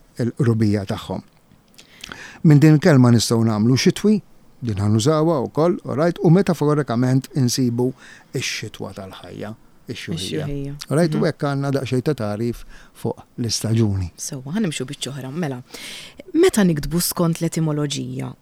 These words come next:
Speaker 2: u meta niktbu skont il-fonetika?
Speaker 1: Iva, fil-Malti, fil-Malti għandna, eh, dawn iż-żewġ aspetti.
Speaker 2: Mhm.
Speaker 1: Sewa, fejn jidħol il-Malti semitiku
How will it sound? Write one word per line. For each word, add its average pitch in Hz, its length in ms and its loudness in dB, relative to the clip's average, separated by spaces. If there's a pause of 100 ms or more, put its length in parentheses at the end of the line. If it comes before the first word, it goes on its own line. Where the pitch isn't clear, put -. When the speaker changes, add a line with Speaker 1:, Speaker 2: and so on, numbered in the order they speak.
Speaker 2:
u 240 80 2
meta 302 240 4
niktbu 226 400 2
skont 247 380 0
il-fonetika? 190 880 -4 (800)
Speaker 1:
Iva, 98 360 -2 (220)
fil-Malti, 143 880 2
fil-Malti 156 460 -4
għandna, 156 560 -2 (140)
eh, - 400 -14 (340)
dawn 151 240 0
iż-żewġ 143 500 -2 (400)
aspetti. 123 600 -4 (120)
Speaker 2:
Mhm. 160 380 -4
Speaker 1:
Sewa, 170 460 -6 (240)
fejn 226 260 4
jidħol 175 520 4
il-Malti 143 580 2 (100)
semitiku 139 920 6